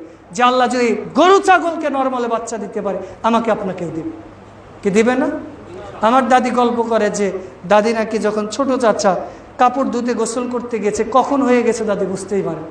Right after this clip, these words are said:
ওই যে আগেকার আমাদের দেশে সিরাজগঞ্জে বলে যে বারাবাধা বলে, মানে ঢেকিতে ধানই করত।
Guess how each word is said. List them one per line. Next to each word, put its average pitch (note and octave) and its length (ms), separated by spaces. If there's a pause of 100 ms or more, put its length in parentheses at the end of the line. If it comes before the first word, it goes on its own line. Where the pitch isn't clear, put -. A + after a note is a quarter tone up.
(1200)
ওই A#3 60
যে A#3+ 120
আগেকার A#3+ 360
আমাদের A3+ 360
দেশে G#3 260
সিরাজগঞ্জে G#3+ 600
বলে F#3+ 320 (380)
যে F#3 180
বারাবাধা G#3+ 580
বলে, F3+ 240
মানে A3 260 (420)
ঢেকিতে A3+ 400
ধানই G#3 320
করত। - 360